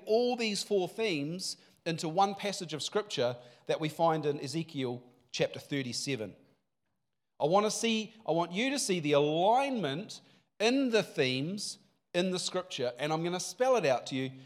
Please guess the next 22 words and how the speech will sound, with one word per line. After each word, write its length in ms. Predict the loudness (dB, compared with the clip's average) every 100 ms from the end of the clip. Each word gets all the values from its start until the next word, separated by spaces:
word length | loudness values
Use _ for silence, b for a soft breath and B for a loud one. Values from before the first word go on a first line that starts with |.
| -8
to 80 | -2
make 220 | -2 -2
it 80 | -2
really, 240 | 0 2
really 180 | 0 -2
clear, 440 | -6 -6 -2 -2 -6 -18 _ _ _ _ _ _ _ -12
hopefully. 420 | -12 -10 -14 -14 _ _ _ _ _ _ _ _ _ _ _ _ _ _ _ -18 -2
So 140 | 2
let's 200 | 2 6
look. 460 | 6 6 0 b b b -10
Swipe 380 | 6 6 8
your 180 | 6 6
Bibles 600 | 10 10 10 6 0 -6 -6
across 320 | 2 2 2
to 120 | -4
Ezekiel 380 | -2 -2 -2 -2
thirty-seven, 680 | 0 -2 -2 0 2 2 -2 b b b b b
or 160 | 2 2
if 100 | 2
you're 100 | 4
like 220 | 4 2
me, 260 | -2 -4